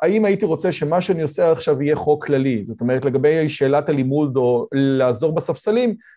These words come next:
מה נכון ל-, מה היה נכון לעשות כדי שזה יהיה חוק כללי? הטענה, או ה-, אחת הקושיות על קאנט בה-,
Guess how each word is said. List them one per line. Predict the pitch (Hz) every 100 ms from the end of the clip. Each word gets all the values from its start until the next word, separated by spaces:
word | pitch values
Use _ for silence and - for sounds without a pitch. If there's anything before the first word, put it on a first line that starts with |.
| _
מה | 151 196 247
נכון | 233 202 117 175 190 190 185 190 _ -
ל-, | 147 147 147
מה | 151 175
היה | 185 160
נכון | 160 - 147 147
לעשות | 139 127 151 143
כדי | 147 135
שזה | 139 117
יהיה | 139
חוק | 131 131 135
כללי? | 113 101 - _ _ _ _ -
הטענה, | 147 147 - - 165 165 175 262 254 131 - _ 160
או | 139 127 120 127
ה-, | 131 127 123 117 135
אחת | 233 233
הקושיות | 196 - 165 190 185
על | 139
קאנט | 214 202 151
בה-, | 131 120